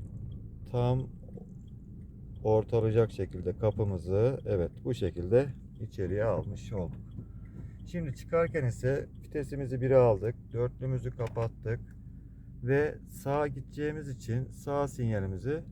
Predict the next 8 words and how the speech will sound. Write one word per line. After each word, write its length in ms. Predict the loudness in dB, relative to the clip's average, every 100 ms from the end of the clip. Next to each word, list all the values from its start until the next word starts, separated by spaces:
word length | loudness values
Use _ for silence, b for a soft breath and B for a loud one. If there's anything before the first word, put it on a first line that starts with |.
| -14 -14 -14 -14 -14 -10 -10 -10 -2
veriyoruz. 520 | 4 4 4 0 -12 -14 B B B B -6
Şimdi 200 | 0 6
burada 200 | 6 4
dikkat 280 | 6 6
etmemiz 240 | 6 2 4
gereken 400 | 4 4 2 0
Sümeyye, 460 | -2 -2 0 2
biliyorsun, 520 | 2 2 0 0 -2